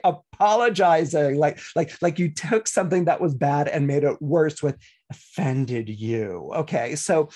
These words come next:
so this is the thing that you wanna practice. If, if, if someone is like,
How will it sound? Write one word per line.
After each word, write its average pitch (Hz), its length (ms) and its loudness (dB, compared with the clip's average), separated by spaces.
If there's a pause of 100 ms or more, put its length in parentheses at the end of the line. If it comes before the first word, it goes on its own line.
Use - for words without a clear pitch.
(200)
so 202 180 0
this 208 300 -2
is 339 120 -6
the 220 100 0
thing 175 220 -2
that 180 160 -2
you 147 100 0
wanna 135 220 -2
practice. 113 540 -6
If, - 180 -12
if, 156 120 -2 (240)
if 165 100 -6
someone 220 360 0
is 165 160 -6
like, 139 200 0